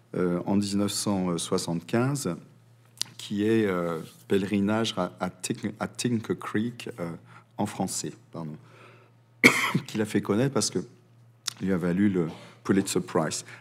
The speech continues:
Annie Dellud vient de la côte Est. Euh, <coughs> elle est écrivain et naturaliste et,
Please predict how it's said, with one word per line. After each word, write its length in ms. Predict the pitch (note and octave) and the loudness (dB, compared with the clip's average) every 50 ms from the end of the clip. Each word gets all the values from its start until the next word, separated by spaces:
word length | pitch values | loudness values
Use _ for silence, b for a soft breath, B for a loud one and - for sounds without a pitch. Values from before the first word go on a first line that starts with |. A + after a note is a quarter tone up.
| B - | B 4
Annie 200 | G2 G#2+ G#2+ G2+ | 6 6 6 8
Dellud 320 | G#2+ A#2 A2 A2+ A2+ G#2+ | 8 8 10 10 6 6
vient 200 | G2+ F#2+ G#2 F#2+ | 4 0 0 2
de 60 | F#2 F2+ | 2 2
la 100 | F2 E2+ | 0 0
côte 360 | - - F2+ F2 - - - - - | -2 -4 -6 -6 -6 -12 -10 -2 0
Est. 480 | G2+ A#2 - - - - - - F2 E2+ F2+ - - B B B B B B B B B B B B B B B B B - - - | 0 2 2 0 -4 -6 -6 -4 -6 -6 -6 -8 -14 B B B B B B B B B B B B B B B B B -18 -4 4
Euh, 760 | A2 A2 A2 A2+ A2+ A#2 A2 A2 A2 G#2+ G#2+ G#2 G#2 G2 G2+ G#2 - - - - - - - | 8 10 10 10 10 10 8 8 8 8 6 6 6 6 4 0 -2 -10 -20 -20 -20 8 12
<coughs> 1000 | - - - C#3 C3+ - D#4 - - - - - - - - - G3 - - - - | 12 12 12 12 12 12 10 10 10 2 0 4 4 4 6 4 2 0 0 -2 0
elle 160 | A#2+ A2+ A2 | 2 4 6
est 180 | G#2+ A#2 A2 | 4 4 4
écrivain 640 | B2 B2+ B2+ - - B2+ A#2+ A2 B2 A2+ A2+ G#2+ - - - - | 2 -2 -2 -2 -2 -2 0 2 4 4 4 4 2 -2 -4 -2
et 100 | B2+ A#2+ | 0 2
naturaliste 1040 | A#2 A#2+ A#2 A#2 - - A#2 G#2 G#2 F#2+ F#2+ G2+ A#2+ D#3+ G3 G3+ - - - - - - C3+ - B B B B B B B B B B B B - - | 2 2 2 0 0 -2 0 0 2 0 2 2 0 0 0 0 -2 -4 -2 0 0 0 0 -2 B B B B B B B B B B B B 2 6
et, 420 | A#2+ B2 B2 B2 B2+ B2+ B2 B2 | 8 10 12 12 10 10 8 4